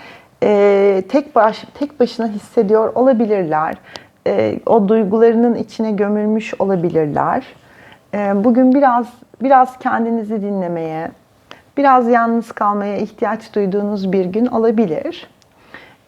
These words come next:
E, insan bir diğer insanla esneyebilir, eğlenebilir, dönüşebilir. Ama tek başına olması gerekirse onu da yapabilir.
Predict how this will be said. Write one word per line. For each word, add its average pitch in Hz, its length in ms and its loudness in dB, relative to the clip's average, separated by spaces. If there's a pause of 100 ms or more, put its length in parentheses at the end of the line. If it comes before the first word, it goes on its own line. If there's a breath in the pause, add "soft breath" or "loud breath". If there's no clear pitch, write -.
E, 190 340 -2
insan 233 540 2
bir 226 180 0
diğer 233 200 4
insanla 240 520 0
esneyebilir, 214 880 -2
eğlenebilir, 202 800 0
dönüşebilir. 202 840 -2 (100)
Ama 226 200 0
tek 262 320 -2
başına 220 400 0
olması 214 320 -4
gerekirse 214 580 0
onu 262 240 4
da 202 60 2
yapabilir. 165 760 -6